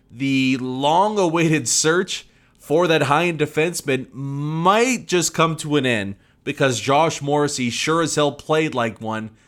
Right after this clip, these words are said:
in the past four games against Edmonton and was one of the key factors in taking out the Oilers in four straight games.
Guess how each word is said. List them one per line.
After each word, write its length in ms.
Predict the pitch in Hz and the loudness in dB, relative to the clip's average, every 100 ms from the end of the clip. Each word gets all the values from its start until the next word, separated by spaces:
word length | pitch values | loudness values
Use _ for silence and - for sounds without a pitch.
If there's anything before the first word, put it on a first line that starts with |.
| _ - | _ -12
in 100 | 117 | -8
the 80 | 117 | -4
past 340 | 117 135 127 | 0 0 0
four 240 | - 127 | -2 -2
games 280 | 113 123 117 | 0 -2 -4
against 320 | 113 113 110 | -4 -4 -4
Edmonton 580 | 110 110 113 107 117 110 104 _ | -4 -4 -6 -8 -8 -8 -12 _
and 160 | - 127 | -8 -4
was 160 | 127 120 | -4 -4
one 160 | 131 | -2
of 380 | 131 120 110 120 | -2 -4 -8 -2
the 320 | 196 220 170 | 2 2 0
key 260 | 117 156 127 | -2 -4 -2
factors 720 | 123 127 120 - 117 110 95 - _ _ _ _ | 0 0 0 -4 -6 -6 -8 -18 _ _ _ _
in 200 | 135 123 | -8 -6
taking 420 | - 151 151 139 | -2 -2 0 0
out 160 | 131 113 | 0 0
the 100 | 123 | 0
Oilers 380 | 117 117 110 104 | 2 2 -2 -6
in 80 | |
four 260 | 98 104 107 | -8 -4 -4
straight 380 | - 107 98 85 | -4 -6 -6 -6
games. 480 | 98 82 69 - | -8 -10 -12 -18